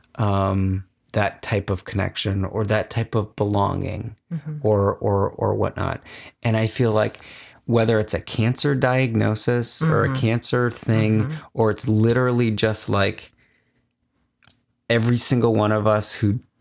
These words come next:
Speaker 1: is out of work right now and is waiting for a job,
Speaker 2: Mm-hmm.
Speaker 1: that the moment that the thing happens that might be on the positive thing, what I don't want us to do, having, um, experienced this liminal space, is to not waste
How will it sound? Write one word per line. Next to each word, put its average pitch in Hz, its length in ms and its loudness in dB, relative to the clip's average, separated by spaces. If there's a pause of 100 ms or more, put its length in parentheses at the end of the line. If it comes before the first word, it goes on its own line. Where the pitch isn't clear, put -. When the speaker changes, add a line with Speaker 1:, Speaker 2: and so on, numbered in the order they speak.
Speaker 1:
is 104 200 0
out 101 200 2
of 107 80 4
work 104 260 0
right 95 160 2
now 92 180 2
and 95 100 2
is 101 140 -2
waiting 104 360 2
for 104 200 -2
a 98 100 0
job, 101 540 0 (180)
Speaker 2:
Mm-hmm. 127 440 -4
Speaker 1:
that 110 180 2
the 113 80 4
moment 110 500 4
that 110 160 -2
the 110 100 0
thing 104 340 -2
happens 101 720 -2
that 101 160 -2
might 95 240 -2
be 101 120 0
on 95 100 2
the 95 60 -2
positive 104 680 -2
thing, 117 380 0 (300)
what 104 120 0
I 98 100 2
don't 107 500 0
want 98 360 0 (120)
us 104 280 0
to 107 120 -2
do, 98 520 0 (800)
having, 101 560 0 (320)
um, 90 540 0 (380)
experienced 107 760 0
this 98 220 -2
liminal 101 440 0
space, - 460 0
is 98 200 -2
to 110 120 0
not 101 440 0
waste 110 600 0